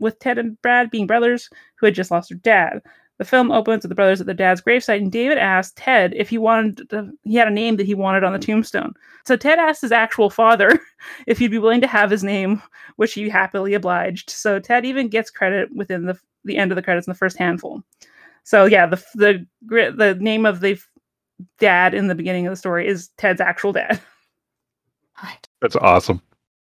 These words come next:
Speaker 1: When asked if he's seen the film, Ted laughs, saying he's probably seen it fifty times,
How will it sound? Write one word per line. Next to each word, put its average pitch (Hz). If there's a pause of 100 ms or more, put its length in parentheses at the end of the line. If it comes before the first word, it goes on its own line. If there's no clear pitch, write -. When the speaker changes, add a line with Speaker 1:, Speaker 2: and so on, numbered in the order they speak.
(1600)
Speaker 1:
When 247
asked 262
if 294
he's 240
seen 254
the 214
film, 202
Ted 214
laughs, 202
saying 202
he's 185
probably 226
seen 196
it 185
fifty 190
times, -